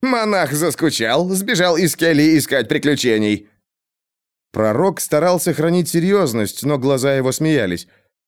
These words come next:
Марк, весьма довольный собою, отвесил поклон. «Благодарю вас, лорд Мэнсон»,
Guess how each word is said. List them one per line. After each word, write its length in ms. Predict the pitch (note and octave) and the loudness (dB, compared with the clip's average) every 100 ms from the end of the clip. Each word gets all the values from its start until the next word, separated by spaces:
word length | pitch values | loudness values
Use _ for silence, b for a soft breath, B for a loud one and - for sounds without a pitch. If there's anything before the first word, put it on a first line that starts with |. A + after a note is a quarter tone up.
| - | -8
Марк, 460 | F2+ G2+ C3+ - _ | -4 0 -2 -4 _
весьма 420 | - G#2+ - G#2 G2+ | -2 -2 0 0 0
довольный 400 | G#2 G#2 G#2 G#2 | 2 2 0 -2
собою, 440 | A2+ B2+ F3 E3+ | -2 0 0 0
отвесил 460 | D3+ A#2+ G#2 G#2 G2 | 0 -2 -2 -2 -2
поклон. 480 | B2+ F#2+ D#2 D#2 - _ _ _ _ _ _ _ | -4 -4 -8 -10 -14 _ _ _ _ _ _ _
«Благодарю 540 | - E3 E3+ E3 F3 C#3 | -4 0 2 2 2 2
вас, 320 | F#2 D#2+ - | 0 -6 -4
лорд 320 | G#2 G#2+ F#2+ | -2 -2 -2
Мэнсон», 560 | G#2 G#2 F#2+ - F2 E2 | -4 -4 -4 -6 -8 -10